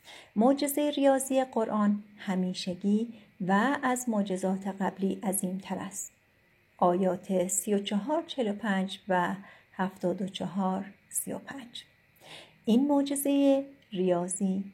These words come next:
مانند خود قرآن تمام معجزات قبلی را تصدیق و تکمیل می‌کند و جایگزین همه آنها می‌شود. آیا این واقعیت را تشخیص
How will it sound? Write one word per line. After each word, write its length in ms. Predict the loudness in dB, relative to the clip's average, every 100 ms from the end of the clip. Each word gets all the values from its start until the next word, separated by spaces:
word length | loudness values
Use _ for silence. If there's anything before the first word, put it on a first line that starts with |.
| -4
مانند 580 | -2 0 0 0 2 0
خود 260 | 0 0
قرآن 640 | 0 0 -2 -2 -4 -4 -6 -12 _ _ _
تمام 520 | -2 2 2 4 2
معجزات 600 | 2 0 0 2 2 0
قبلی 440 | -2 -2 -2 -2 -2
را 220 | -2 -4
تصدیق 720 | -4 -4 -4 0 0 0 -2 -12 -20 _ -2
و 360 | 0 2 0 -6 -16
تکمیل 500 | -8 -8 -4 0 2
می‌کند 480 | 0 -4 -6 -4 -4 -6 -14 -20 _ -4
و 100 | -2
جایگزین 1000 | 4 4 4 -2 -6 -2 0 2 2 -2 -6 -16
همه 440 | -6 -2 2 2
آنها 380 | 0 -4 -6 -10
می‌شود. 360 | -8 -10 -10 -12 -16 _ _ _ _ _ _ -20 -18 -18 -18 _
آیا 380 | 6 6 6 4
این 300 | 4 2 2
واقعیت 680 | 2 2 4 4 4 2 2
را 80 | 0
تشخیص 640 | 0 -4 -4 -6 -4 -4